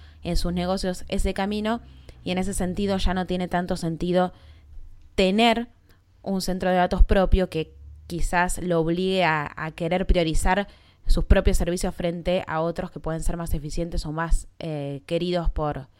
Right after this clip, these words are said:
por sus clientes. Así que,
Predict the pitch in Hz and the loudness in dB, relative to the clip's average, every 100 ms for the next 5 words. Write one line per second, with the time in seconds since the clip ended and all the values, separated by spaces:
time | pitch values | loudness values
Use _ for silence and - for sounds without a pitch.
0 | _ - 160 - - 151 143 135 - - | _ -2 0 0 -2 -4 -6 -6 -10 -12
1 | - _ _ _ _ _ _ - 208 233 | -16 _ _ _ _ _ _ -6 -4 -2
2 | 262 240 240 | 0 0 0